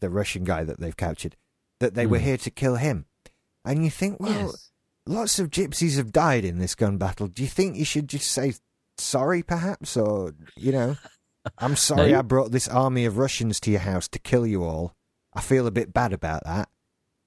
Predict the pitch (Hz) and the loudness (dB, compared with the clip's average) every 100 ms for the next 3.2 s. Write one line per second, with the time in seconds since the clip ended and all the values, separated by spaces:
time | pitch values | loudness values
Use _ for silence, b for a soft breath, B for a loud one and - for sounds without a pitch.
0 | _ _ - 107 98 101 82 143 - 196 | _ _ -4 -2 0 -2 -2 -4 0 0
1 | 139 131 127 - 120 120 - 123 117 120 | 2 2 2 0 0 0 0 0 0 0
2 | 117 - 107 113 - 87 107 110 95 82 | 0 0 -2 -2 -6 -4 -2 -2 -2 -4
3 | 80 80 | -4 -8